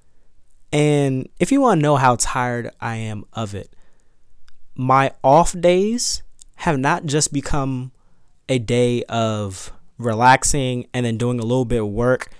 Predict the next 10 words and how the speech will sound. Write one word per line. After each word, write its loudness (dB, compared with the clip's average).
to -4
stay 2
ahead -2
of 0
the -2
game -2
or -2
stay 2
on -4
time. -2